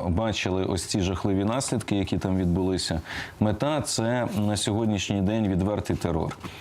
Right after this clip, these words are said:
В чому він полягає? Ви знаєте, що елементами психологічної війни, яка описана в російських підручниках військових,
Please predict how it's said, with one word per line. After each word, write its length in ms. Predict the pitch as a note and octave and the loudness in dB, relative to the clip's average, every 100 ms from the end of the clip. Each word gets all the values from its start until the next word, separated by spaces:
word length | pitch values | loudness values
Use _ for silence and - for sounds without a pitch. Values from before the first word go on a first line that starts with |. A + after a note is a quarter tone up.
| - - - - | -16 -16 -16 -10
В 60 | |
чому 340 | - F#3+ F3 C#3 | -2 0 2 2
він 160 | A#2+ | 2
полягає? 540 | G#2+ A2 G#2+ G2+ E2+ E2 | 2 2 2 2 2 0
Ви 120 | G#2+ | 2
знаєте, 420 | C#3+ E3 B2 A#2 | 2 0 0 -2
що 340 | G2+ - A2 - | -2 0 0 0
елементами 720 | A2 A#2+ B2 A2 G#2 G2 F#2+ | 0 2 2 0 0 0 0
психологічної 840 | - G#2 G2 G#2+ G2+ G#2 - G#2 | 0 -2 0 2 2 0 0 0
війни, 320 | G#2 B2 D#3 D3+ | 0 0 0 0
яка 340 | G#2 F#2+ A2 | 0 0 -2
описана 600 | - F#2 A2 F#2+ F#2 F2+ | 0 0 0 0 0 0
в 60 | F#2 | 0
російських 520 | F#2+ A2 F#2+ - E2+ | 0 0 0 -2 -2
підручниках 680 | G#2+ A#2+ D#3 - B2 G#2+ G#2+ | 0 0 0 -2 -2 0 0
військових, 560 | G2+ - G2+ F#2 F2 | -2 0 0 0 -2